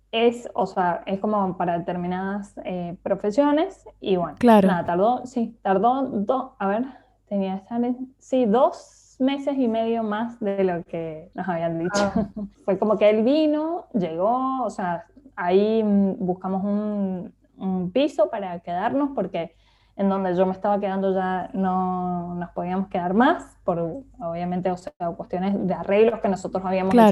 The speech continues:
Speaker 1: hecho antes de venir. Eh, así que fue todo, esa parte fue muy graciosa, porque <laughs> yo como me decía que nos tenemos que volver, no, decía yo, no nos tenemos, no nos vamos a volver. O sea, como que con todo ese miedo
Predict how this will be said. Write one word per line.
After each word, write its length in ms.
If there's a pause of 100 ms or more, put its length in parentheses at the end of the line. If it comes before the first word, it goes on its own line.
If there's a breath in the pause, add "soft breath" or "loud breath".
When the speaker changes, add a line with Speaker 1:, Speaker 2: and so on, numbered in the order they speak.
Speaker 1:
hecho 60
antes 180
de 60
venir. 480 (240 soft breath)
Eh, 400 (120)
así 300
que 580
fue 140
todo, 720 (100)
esa 320
parte 260
fue 160
muy 160
graciosa, 800
porque 340
<laughs> 100
yo 260
como 140
me 160
decía 300 (180)
que 40
nos 200
tenemos 320
que 80
volver, 260
no, 160
decía 600
yo, 180
no 180
nos 200
tenemos, 500
no 240
nos 180
vamos 380
a 20
volver. 460
O 20
sea, 280
como 260
que 120
con 200
todo 120
ese 200
miedo 220